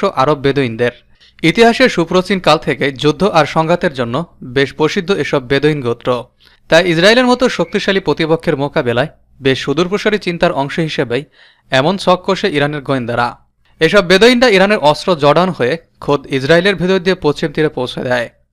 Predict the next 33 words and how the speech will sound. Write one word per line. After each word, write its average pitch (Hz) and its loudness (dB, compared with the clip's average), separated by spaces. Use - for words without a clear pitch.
গেল 180 4
কয়েক 220 4
বছর 254 0
ধরে 156 2
ইরানের 165 2
নেতারা 190 2
অধিকৃত 185 0
পশ্চিম 151 -2
তীরে 127 -4
ফিলিস্তিনি 143 -4
যোদ্ধাদের 175 0
অস্ত্র 143 -2
দেওয়ার 175 0
প্রয়োজনীয়তা 143 0
অনুভব 139 0
করেন। 120 -4
দীর্ঘকাল 160 2
ধরে 196 0
ইরান 165 0
ফিলিস্তিনিদের 151 -4
অন্যান্য 135 0
অঞ্চলের 180 0
যোদ্ধাদের 175 0
কাছে 180 -4
ইসরায়েলে 147 0
হামলার 143 -2
জন্য 123 -6
অস্ত্র 127 0
সরবরাহ 143 0
করেছে। 120 -4
এর 160 2
পাশাপাশি 233 2
সম্মিলিত 196 0